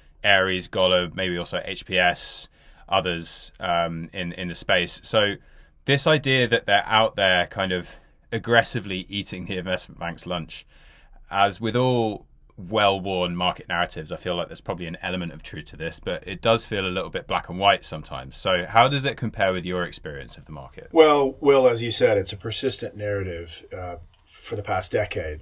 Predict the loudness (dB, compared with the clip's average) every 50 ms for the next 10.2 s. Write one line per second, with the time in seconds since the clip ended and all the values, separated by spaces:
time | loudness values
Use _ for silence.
0 | -16 -16 -14 -10 -8 -4 -4 -2 -2 -2 -2 -4 -4 -6 -4 -2 -2 -2 -2 -2
1 | -2 -2 -4 -4 -8 -10 -12 -14 -14 -14 -14 -14 -12 -12 -12 -6 -2 0 0 2
2 | 2 0 -2 -4 -4 -2 0 0 0 0 -4 -6 -6 -4 -2 -2 0 -2 -2 -4
3 | -4 0 2 2 2 4 2 0 -2 -2 -4 -4 -4 -4 -4 -2 -2 -2 -2 -2
4 | -2 -4 -4 -6 -6 -8 -8 -8 -6 -6 -6 -6 -6 -6 -6 -6 -6 -8 -8 -8
5 | -8 -8 -8 -8 -10 -10 -10 -8 -6 -6 -4 -6 -6 -6 -6 -8 -8 -6 -8 -12
6 | -12 -14 _ _ -4 0 0 0 2 0 -4 -8 -10 -12 -14 -14 -14 -10 -8 -8
7 | -8 -8 -8 -8 -6 -6 -4 -4 -4 -4 -4 -6 -6 -4 -4 -4 -4 -2 0 0
8 | 0 0 -2 -2 -2 -2 -2 -2 -4 -6 -8 -10 -10 -8 -8 -6 -4 -4 -4 -6
9 | -8 -10 -12 -10 -10 -8 -8 -8 -8 -10 -10 -12 -14 -12 -12 -10 -10 -10 -10 -12
10 | -14 -16 -18